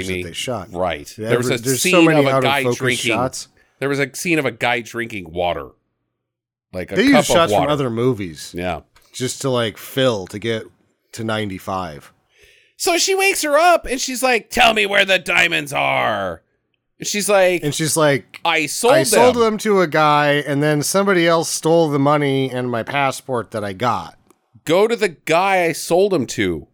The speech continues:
Speaker 1: who may have called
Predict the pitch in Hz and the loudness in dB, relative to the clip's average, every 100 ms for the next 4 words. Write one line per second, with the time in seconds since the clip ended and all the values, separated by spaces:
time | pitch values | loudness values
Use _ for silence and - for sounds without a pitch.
0 | - 147 143 135 - _ 123 135 156 185 | -4 0 2 0 -4 _ -8 -2 0 2
1 | 214 202 196 180 - 233 240 208 160 151 | 2 2 -2 -6 -6 2 4 6 4 2
2 | 143 | 0